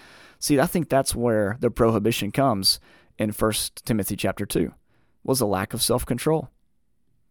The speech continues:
And I think that's where a prohibition would come under certain shepherds,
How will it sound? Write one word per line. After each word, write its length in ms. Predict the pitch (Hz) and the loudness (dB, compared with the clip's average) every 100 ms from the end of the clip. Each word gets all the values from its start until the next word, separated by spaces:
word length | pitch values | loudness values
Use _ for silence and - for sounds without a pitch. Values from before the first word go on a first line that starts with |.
| _ _ _ _ - | _ _ _ _ -2
And 100 | 113 | 0
I 60 | |
think 220 | 110 113 | 0 0
that's 180 | 117 104 | 2 2
where 140 | 117 104 | 4 4
a 40 | |
prohibition 520 | - 107 107 113 110 | 6 6 4 2 0
would 120 | 98 | -2
come 300 | - 101 123 | 0 0 0
under 220 | 90 101 95 | -2 -2 0
certain 260 | 120 87 | 0 0
shepherds, 600 | 104 110 - 120 - - | -2 -2 0 -2 -2 -6